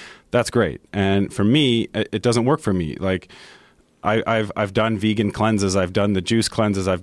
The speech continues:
I've done, you know, I've gone out for, as a chef to vegan restaurants, and I'm not full. You know, I, I'll, s-, I'll, I'll eat three or four courses. I'll spend tons of money, and half an hour later, I'm starving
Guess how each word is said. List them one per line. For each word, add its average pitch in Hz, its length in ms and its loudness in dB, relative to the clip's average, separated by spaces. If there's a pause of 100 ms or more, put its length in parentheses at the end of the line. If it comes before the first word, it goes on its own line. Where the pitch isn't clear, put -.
I've 92 200 -4
done, 107 320 0
you 104 120 0
know, 95 100 0
I've 95 120 -4
gone 110 200 2
out 131 220 0
for, 98 500 2
as 104 160 0
a 87 60 -4
chef - 380 0
to 95 260 -2
vegan 104 340 0
restaurants, 95 680 -2
and 98 440 0 (600)
I'm 127 80 2
not 180 160 0
full. 131 440 -2 (200)
You 101 100 0
know, 98 140 2
I, 107 100 0
I'll, 107 160 0
s-, - 240 -4
I'll, 98 240 0
I'll 98 180 -2
eat 123 140 -2
three 120 220 0
or - 20 0
four 101 240 -2
courses. 113 680 0
I'll 87 200 0
spend 113 360 -2
tons 98 180 0
of 101 60 0
money, 120 420 2 (300)
and 95 80 -8
half 156 240 -2
an 127 40 2
hour 107 140 2
later, 113 240 2
I'm 110 240 0
starving 92 720 -2